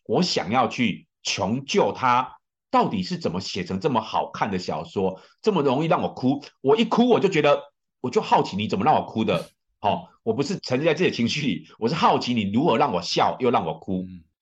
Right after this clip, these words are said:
Speaker 1: 这是我的自己的一个经验。
Speaker 2: 诶，这的确跟一般在，呃，读小说或者是一般阅读上很不一样哦。
Speaker 1: 对。
Speaker 2: 一般阅读大部分都是想从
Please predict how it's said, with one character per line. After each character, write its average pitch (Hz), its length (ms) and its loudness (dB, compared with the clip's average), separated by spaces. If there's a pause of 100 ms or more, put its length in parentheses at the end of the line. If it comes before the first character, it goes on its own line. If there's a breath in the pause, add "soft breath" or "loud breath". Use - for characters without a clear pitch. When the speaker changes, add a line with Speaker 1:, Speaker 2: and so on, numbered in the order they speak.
Speaker 1:
这 139 60 -6
是 147 140 -2
我 98 120 0
的 87 80 -4
自 131 200 -8
己 90 100 -8
的 85 80 -6
一 85 80 -4
个 101 100 -4
经 92 280 -4
验。 85 200 -4 (320)
Speaker 2:
诶， 160 260 -8
这 269 180 -6
的 123 160 -12
确 160 220 -8
跟 170 320 -4
一 156 60 -6
般 147 340 -6
在， 101 580 -8
呃， 78 280 -14 (100)
读 104 400 -10
小 71 260 -14
说 95 240 -12
或 110 140 -10
者 85 100 -12
是 82 160 -14
一 104 120 -14
般 104 260 -10
阅 113 160 -8
读 78 220 -16
上 92 180 -12
很 80 220 -20
不 95 160 -10
一 82 80 -16
样 85 180 -14
哦。 71 80 -20 (260 soft breath)
Speaker 1:
对。 104 240 -2
Speaker 2:
一 92 40 -6
般 185 180 -2
阅 175 160 -4
读 98 180 -10
大 - 120 -18 (100)
部 131 80 -12
分 117 260 -6
都 110 160 -6
是 117 200 -14
想 82 340 -12
从 92 340 -10